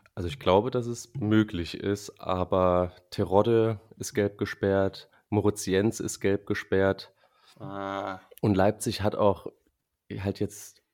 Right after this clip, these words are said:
Speaker 1: relativ wenig Druck. Das ist ja so eine relativ verzwickte Situation, dass man, ne, wenn Leipzig so einen Anspruch hätte, zu
Speaker 2: Mhm.
Speaker 1: gewinnen, weil's für die noch um was geht,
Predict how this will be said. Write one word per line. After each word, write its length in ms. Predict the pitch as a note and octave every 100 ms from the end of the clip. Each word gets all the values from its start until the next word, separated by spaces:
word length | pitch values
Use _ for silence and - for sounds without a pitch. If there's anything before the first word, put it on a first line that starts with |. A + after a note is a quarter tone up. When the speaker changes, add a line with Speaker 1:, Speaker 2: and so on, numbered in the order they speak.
| -
Speaker 1:
relativ 380 | G#2+ G#2+ G#2+ G#2+
wenig 400 | G2+ A#2+ G#2+ -
Druck. 360 | - A#2 -
Das 120 | -
ist 120 | F#2+ G#2+
ja 220 | G2 F#2
so 380 | F2 F#2 F2+ F2 - _ _ _ _ _ _ _ -
eine 320 | G2 F#2+ -
relativ 320 | G#2 G#2 G#2+
verzwickte 920 | - G#2 - G#2+ A2 - G2 F#2+ F#2 - - -
Situation, 760 | - G2 G2 F#2 - A2+ A2
dass 200 | G2 F#2
man, 400 | G2+ F#2+ F#2 F#2 -
ne, 180 | G2 G2
wenn 240 | F#2+ G2
Leipzig 360 | F2+ F#2+ - F#2
so 80 | G2+
einen 80 | -
Anspruch 520 | G#2+ A#2 - G#2 -
hätte, 460 | F#2+ G2 G2 A2 -
zu 160 | -
Speaker 2:
Mhm. 0 |
Speaker 1:
gewinnen, 560 | G2+ F#2+ F#2+ G#2 G#2+ G#2 _ _ - - - _ _ -
weil's 280 | - G2 F#2
für 120 | -
die 140 | G2+ G#2
noch 140 | G#2
um 140 | - F#2+
was 200 | F#2 -
geht, 480 | G2 A2 - -